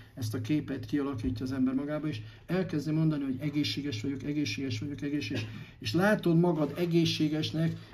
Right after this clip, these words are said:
hófehér fénnyel föltöltve meg. Tehát ennek vannak technikái, most itt nem akarok ide annyira belefolyni, de, de gyönyörűen működik, és gyönyörűen hat. Mert miért?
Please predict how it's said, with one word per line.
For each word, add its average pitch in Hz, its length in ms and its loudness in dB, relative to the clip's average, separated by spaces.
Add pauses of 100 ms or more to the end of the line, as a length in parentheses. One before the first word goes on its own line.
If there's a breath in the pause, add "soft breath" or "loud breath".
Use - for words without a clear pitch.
(120)
hófehér 170 600 6
fénnyel 156 520 4
föltöltve 160 640 4
meg. 165 160 2
Tehát - 420 0
ennek 170 60 0
vannak 175 360 4
technikái, 147 520 0
most 123 240 -2
itt 117 100 -2
nem 139 300 2
akarok 127 420 -2
ide 135 140 0
annyira 131 420 0
belefolyni, 151 680 2
de, 165 200 2 (300 loud breath)
de 160 220 4 (420)
gyönyörűen 156 560 8
működik, 170 520 2
és 170 180 2
gyönyörűen 160 840 4
hat. 123 360 -6 (320 loud breath)
Mert 175 380 0
miért? 139 640 4